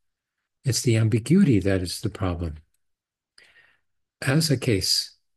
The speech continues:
in point, he introduced the proof text we discussed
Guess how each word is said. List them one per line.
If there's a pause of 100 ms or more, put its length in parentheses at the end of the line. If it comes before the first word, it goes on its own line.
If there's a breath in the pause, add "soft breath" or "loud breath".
(960)
in
point, (200)
he
introduced (260)
the
proof
text (600 soft breath)
we
discussed